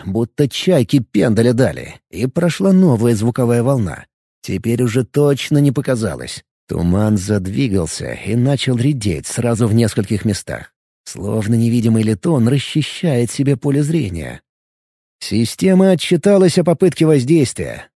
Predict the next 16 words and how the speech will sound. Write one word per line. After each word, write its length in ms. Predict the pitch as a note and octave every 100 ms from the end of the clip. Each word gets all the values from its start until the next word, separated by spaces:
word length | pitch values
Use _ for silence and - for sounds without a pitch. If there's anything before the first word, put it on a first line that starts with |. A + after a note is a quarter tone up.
| _
Что-то 440 | - - D3 F#3
новое, 580 | F3+ F3 G#3 F3+ E2+ B1 -
с 140 | -
принципом 600 | - D3+ B2+ D3 C3 C#3+
эхолота. 720 | C3 B2 D#3 D3+ D2+ C#2 B1+ - _ _ _
Пришла 540 | - A2+ C#3 G3+ A3 G3+
волна 380 | C#3+ A#2 A#2 A2+
излучения 680 | B2 A#2 C3 A#2+ B2 A2+ -
и 120 | A3+
ушла. 500 | E3+ - D#2+ A#1+ - _ _ _
Понять 440 | G#2 G#2 B2 C3
бы 120 | A#2+ C3
еще, 300 | A#2+ D3 C3
какие 460 | D3 B2+ - D#3
выводы 440 | C3+ D#3 - G2+ G#2
сделала. 640 | F#2+ G2 D#2 B1+ A#1+ -